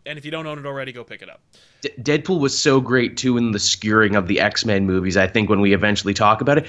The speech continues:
Speaker 2: it actually greatly influenced my enjoyment of the actual X-Men movie that came out
Speaker 1: Interesting,
Speaker 2: that year.
Speaker 1: interesting. I'll, I have a different experience as a result of Deadpool for the X-Men movie. We'll talk about that when we get there. Uh,
Speaker 2: Cool.
Speaker 1: next one up was what I, okay, I prognosticated this was gonna be the biggest movie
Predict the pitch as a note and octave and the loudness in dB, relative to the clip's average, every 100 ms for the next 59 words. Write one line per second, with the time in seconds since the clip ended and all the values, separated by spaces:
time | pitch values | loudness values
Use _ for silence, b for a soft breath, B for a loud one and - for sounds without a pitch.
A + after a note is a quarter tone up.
0 | B C3 D3+ G3+ D3 B2+ G2+ G#2 A#2 B2 | B 0 0 2 2 2 0 0 2 2
1 | B2 B2 B2+ - C#3 C#3+ - D3 D3 D#3 | 2 2 0 2 2 2 2 4 4 2
2 | C#3 G3+ A3+ G3 B2+ - B2 B2+ D#3+ - | 4 4 4 4 2 0 0 0 -2 -2
3 | A3+ - - B2+ A2 G#2+ - G#2 G2 G2+ | -6 -6 -4 -2 -2 -2 -4 -4 -4 -4
4 | E2+ F#2 F2 - - F#2+ F2+ E2+ F2 - | -6 -6 -6 -4 -2 0 0 0 -4 -6
5 | F2+ D#2 - G2 - D#3+ G#3 F#3 G3+ A#3 | -6 -8 -8 -14 -12 -6 -6 -4 -4 -4
6 | E3+ D4 - E3+ - G#3 G3 E3+ - F3+ | -8 -10 -10 -12 -10 -8 -6 -8 -10 -10
7 | D#3+ D#3 G#3+ F3+ C#3+ C3 B2+ A#2+ C3 C#3 | -8 -8 -8 -8 -12 -12 -14 -16 -14 -14
8 | - B2 G#2+ G#2 G#2+ A#2 A#2 G2 F#2+ G2 | -16 -20 -20 -20 -18 -16 -18 -20 -20 -20
9 | G2 G#2+ B2 G2 _ b b b - - | -20 -20 -20 -20 _ b b b -4 2
10 | D3 B3 - D#4+ C#4 C4 G3 G3+ F3+ b | 4 2 -2 -8 -8 -8 -6 -6 -8 b
11 | b b D3+ F#3 G3 G#3 C4 B3 G3+ G3+ | b b -10 -8 -6 -6 -6 -6 -8 -6
12 | D#3 B2 G3 C4 A#3 F#3+ F3 F3 - D#3 | -8 -6 -6 -4 -8 -8 -12 -12 -14 -14
13 | D3 F#3+ F3+ F3+ D#3+ D3+ D3 D3 C3 D#3+ | -12 -14 -12 -12 -10 -10 -10 -12 -8 -8
14 | E3 F3+ D#3+ D#3+ D3 D3+ C#3+ | -6 -10 -12 -12 -10 -10 -10